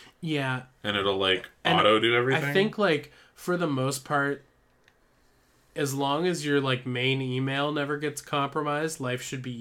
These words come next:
Speaker 1: easy. And with,
Speaker 2: Yeah.
Speaker 1: like, Google, if my main email gets compromised, I'm sure they'll text me and be like, "Yo, some weird shit's happening. Are you actually in Pakistan?" And I can just be like, "Nope."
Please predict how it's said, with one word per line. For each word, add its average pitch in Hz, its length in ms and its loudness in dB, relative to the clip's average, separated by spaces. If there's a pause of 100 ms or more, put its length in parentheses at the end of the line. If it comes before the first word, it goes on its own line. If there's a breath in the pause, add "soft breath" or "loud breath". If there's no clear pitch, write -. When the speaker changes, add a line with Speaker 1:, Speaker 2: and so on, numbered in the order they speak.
Speaker 1:
easy. 185 400 -2 (320 soft breath)
And 143 160 -2
with, 147 160 0
Speaker 2:
Yeah. 151 60 0
Speaker 1:
like, 139 220 0
Google, 135 540 0 (380 loud breath)
if 135 240 -4
my 135 160 -2
main 131 340 0
email 139 420 0
gets 143 220 -2
compromised, 143 840 -4
I'm 135 160 -4
sure 131 380 -2
they'll 127 320 -2
text - 420 -8
me 165 160 -2
and 143 120 -2
be 135 100 -2
like, 123 220 -4
"Yo, 160 280 2
some 131 320 -4
weird 143 300 -2
shit's 151 300 -2
happening. 123 480 -4
Are 123 60 -4
you 143 200 -2
actually 143 480 -2
in 131 140 -4
Pakistan?" 156 800 -4
And 143 100 -4
I 127 60 -4
can 135 160 -6
just 127 160 -10
be 135 80 -8
like, 120 200 -10
"Nope." 190 300 -2